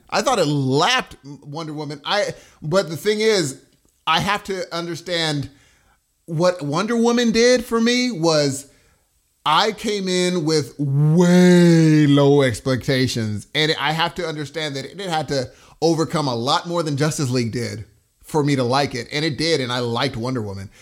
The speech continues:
But a lot of the reason I liked Wonder Woman was it was so cool to see, uh, um,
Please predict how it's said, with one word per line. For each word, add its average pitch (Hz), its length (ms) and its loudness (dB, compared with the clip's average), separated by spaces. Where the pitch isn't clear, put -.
But 185 100 0
a 180 40 2
lot 175 200 2
of 170 100 -4
the 160 60 -6
reason 156 240 -2
I 143 60 0
liked 143 200 0
Wonder 165 260 0
Woman 131 280 0
was 123 220 -6
it 156 80 -4
was 143 200 -2
so 156 180 0
cool 160 280 -4
to 143 80 -2
see, 139 500 -2
uh, 143 180 0
um, 127 600 -2